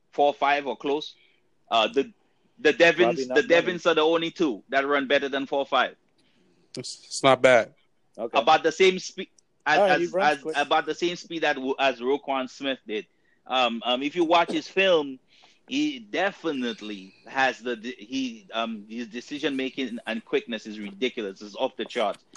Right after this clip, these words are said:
Speaker 1: I think, I think, I think, uh, I think you could see that he has the making of a really high end qu-, um, linebacker because of that. But he's a, only a one year starter, and I think that's one of the reasons why he fell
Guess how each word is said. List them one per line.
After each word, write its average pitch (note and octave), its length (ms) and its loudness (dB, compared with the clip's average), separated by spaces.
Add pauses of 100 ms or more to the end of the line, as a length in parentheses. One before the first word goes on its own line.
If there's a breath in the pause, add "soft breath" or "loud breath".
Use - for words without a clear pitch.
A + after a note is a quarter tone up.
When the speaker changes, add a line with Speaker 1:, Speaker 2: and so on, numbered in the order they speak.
(160 soft breath)
Speaker 1:
I G#2+ 100 0
think, A#2+ 360 -4
I A2 120 0
think, B2 440 -6
I A2 120 -2
think, A#2 360 -6
uh, G#2+ 380 0
I G#2+ 160 -2
think A#2 300 -6
you A2+ 120 -10
could A2 200 -6
see A#2 400 -6 (380 soft breath)
that A#2 220 6
he B2+ 220 -2
has B2 220 4
the A#2 100 0
making A#2+ 340 0
of G#2+ 160 -2
a A2 80 -4
really B2 360 -6
high A#2+ 360 2
end A#2 260 -6 (100)
qu-, B2 200 -6
um, G#2+ 180 -2
linebacker A#2 640 0
because A2 280 -4
of G#2+ 140 -6
that. A2 240 2 (340 soft breath)
But A#2 140 2
he's A#3 200 0
a, B2 60 6
only E3 400 2
a D3 100 4
one B2+ 300 -2
year B2 180 -2
starter, G2+ 400 -2
and G2 220 -8
I G#2+ 100 -4
think C3 260 -10
that's A#2+ 200 -4
one A#2+ 120 -6
of A#2 80 -6
the A2+ 120 -4
reasons A2 320 -12
why G#2+ 240 -4
he G#2 140 -12
fell A2 500 2